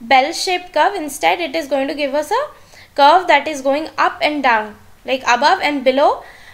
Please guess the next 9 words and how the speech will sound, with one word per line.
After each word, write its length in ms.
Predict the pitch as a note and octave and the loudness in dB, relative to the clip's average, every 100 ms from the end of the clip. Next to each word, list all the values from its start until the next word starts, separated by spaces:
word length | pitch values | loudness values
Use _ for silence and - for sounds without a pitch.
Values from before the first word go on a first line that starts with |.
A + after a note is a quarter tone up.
| - | -20
m-, 140 | B3 B3 | -10 -2
uh, 440 | A3+ A3+ A3+ - - | 0 2 2 -2 -2
like 380 | C4 C#4 C#4+ - | 2 2 0 -2
this, 280 | B3+ A3+ - | -2 -2 -6
and 200 | B3 C4+ | -6 0
not 320 | C#4+ - - | 0 0 -4
normally 640 | C4+ C4+ B3+ B3+ C#4+ C4+ A3+ | -4 0 2 2 -2 -4 -6
distributed, 640 | A3+ - G#3 G3+ - - - - | -10 -12 -16 -18 -20 -20 -20 -12
right? 340 | C4+ F#4+ F#4 | -2 0 -2